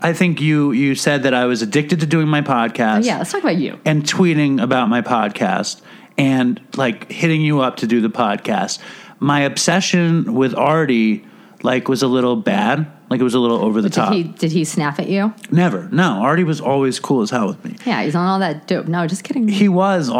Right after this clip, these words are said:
Speaker 1: on all that dope. And when he got out, it was weird. It was the day he got out of rehab. I didn't know that he got out. I just had this,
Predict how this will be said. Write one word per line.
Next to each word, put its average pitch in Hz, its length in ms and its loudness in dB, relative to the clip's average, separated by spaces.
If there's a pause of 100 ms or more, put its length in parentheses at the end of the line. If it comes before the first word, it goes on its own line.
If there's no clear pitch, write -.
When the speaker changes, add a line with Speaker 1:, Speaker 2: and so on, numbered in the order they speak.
(160)
Speaker 1:
on 117 100 0
all 113 200 0
that 107 220 0
dope. 110 320 0 (320)
And 139 160 0
when 147 100 2
he 143 220 -2
got 156 200 2
out, 170 400 0
it 131 60 0
was 127 220 0
weird. 135 400 2
It 123 80 0
was 120 220 0
the 113 140 0
day 156 580 2
he 143 340 0
got 127 280 0
out 139 220 2
of 117 160 0
rehab. 127 360 0
I 117 100 0
didn't 117 220 0
know 113 200 2
that 117 100 0
he 113 120 -2
got 104 160 0
out. 107 280 0
I 123 120 0
just 131 180 -2
had 120 180 0
this, 110 220 -2